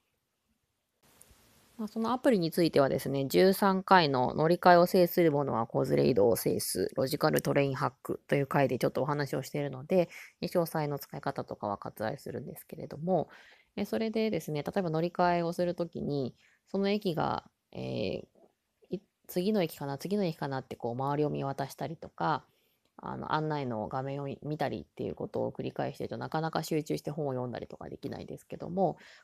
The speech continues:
アプリで、こう、通知をオンにして、一分前に五秒間鳴る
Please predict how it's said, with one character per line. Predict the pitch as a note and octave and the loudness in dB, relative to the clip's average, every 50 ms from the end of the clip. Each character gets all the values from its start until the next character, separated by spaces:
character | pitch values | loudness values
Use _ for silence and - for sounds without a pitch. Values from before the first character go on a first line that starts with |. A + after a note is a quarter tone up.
| _ _ - | _ _ -6
ア | - A#3 | -6 -6
プ | A3+ - G3 | -2 0 0
リ | D#3+ D3+ B2+ G2 - - - _ _ _ _ _ _ _ - - | 0 0 0 -2 -4 -6 -8 _ _ _ _ _ _ _ -8 -2
で、 | F3 F3 D#3+ C#3+ - - - | 0 2 2 2 -2 -6 -6
こ | - A2 | -6 -6
う、 | A#2+ - | -6 -4
通 | - E3+ D#3+ D3+ | -2 -2 -2 -2
知 | - - D3+ | -2 -2 0
を | C#3+ - - | 0 2 2
オ | D#3+ C#3 | 0 0
ン | C3 A#2 | -2 -4
に | A2 C3 - | -8 -12 -16
し | - | -16
て、 | _ - F3 D#3 - - | _ -4 -4 -4 -4 -4
一 | C#3 - | -8 -10
分 | _ - D#3+ D3+ D3+ D#3 | _ -4 -2 -2 -2 -2
前 | D#3+ D#3 D3+ D#3+ | -4 -4 -4 -4
に | E3+ F3 | -4 -4
五 | - D#3+ C#3+ | -2 -2 0
秒 | C#3 D#3 D3 C3+ | 2 2 0 0
間 | - - G#2+ A2 A2+ | 0 -4 -10 -10 -8
鳴 | A2 A2 | -8 -6
る | - - - | -6 -8 -8